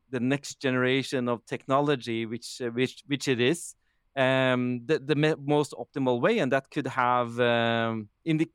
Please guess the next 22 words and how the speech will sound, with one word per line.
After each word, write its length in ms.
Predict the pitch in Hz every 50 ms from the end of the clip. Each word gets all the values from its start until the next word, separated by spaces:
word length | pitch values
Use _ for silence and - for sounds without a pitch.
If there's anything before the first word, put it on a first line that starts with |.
| _ _
indications 580 | 143 147 147 151 - 151 147 165 - 233 190 -
for 160 | - 151 135
you 140 | 127 123 123
at 160 | 120 117 -
the 720 | 139 127 123 123 123 123 123 123 120 120 120 120 117 117 110
bottom 300 | 143 139 - 156 139 127
line. 260 | 139 180 196 127 98 - _ _ _ _ _ _ _ _ _ _ _
So, 380 | _ - - 151 143 143 139 139
uh, 440 | 139 139 139 139 135 135 135 135 131 123 - _ _ _
we're 280 | 135 135 160 170 196 202
seeing 600 | - - 190 165 160 160 160 160 160 160 160 - - -
a, 220 | 135 131 131 - -
a 100 | 135 123
huge 880 | - - - - - 180 185 190 185 175 151 - - - - - - _ _ _ _
interest 460 | 143 160 160 - - 143 123 - -
now 340 | 131 120 117 120 120 117 117
in, 280 | - 127 127 123 123 -
in 160 | 123 127 117
this. 380 | 147 190 208 - - - - _ _ _ _ _ _ -
And 420 | 139 139 139 143 143 143 135 135 143
interestingly 480 | 185 214 214 262 226 - - 185 180 175
enough, 420 | 170 165 160 156 160 202 233 -